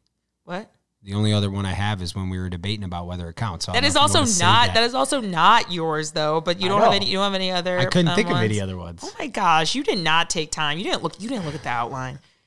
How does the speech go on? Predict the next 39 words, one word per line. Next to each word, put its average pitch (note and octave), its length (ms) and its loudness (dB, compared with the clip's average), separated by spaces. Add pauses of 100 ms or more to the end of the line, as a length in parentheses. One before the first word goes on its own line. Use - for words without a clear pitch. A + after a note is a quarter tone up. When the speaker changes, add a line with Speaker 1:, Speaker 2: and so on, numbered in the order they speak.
(120)
Speaker 2:
I - 120 0
Speaker 1:
You - 100 4
Speaker 2:
looked E4 100 4
Speaker 1:
did D#4+ 80 6
Speaker 2:
at - 40 6
the C4+ 100 6
Speaker 1:
not, A#3 160 8
<laughs> - 20 -
you B3 60 10
Speaker 2:
outline. D#4+ 140 8
Speaker 1:
did F#4 60 6
not G3 240 4 (220)
Speaker 2:
I B3 60 6
looked G#4 140 8
Speaker 1:
take G4+ 100 6
Speaker 2:
at F4+ 60 4
the B3+ 40 2
Speaker 1:
time - 140 4
Speaker 2:
outline. D4 440 8 (200)
Speaker 1:
to G3+ 120 -2
look F#3 280 0
at F3 260 0
what F3 140 -2
these F#3 140 -6
other E3 180 -2
ones E3 240 -4
are. D#3 240 -2
Speaker 2:
What B3+ 120 6
other D#4+ 200 4
ones E4 180 -4
do F4 60 -6
you G#4 100 -2
have? - 160 0
Speaker 1:
Send A3+ 220 -2
us, A#3+ 260 -6
um, G3 340 -6
there's A#3+ 200 -6
an, B3 220 -12
there, A3+ 120 -2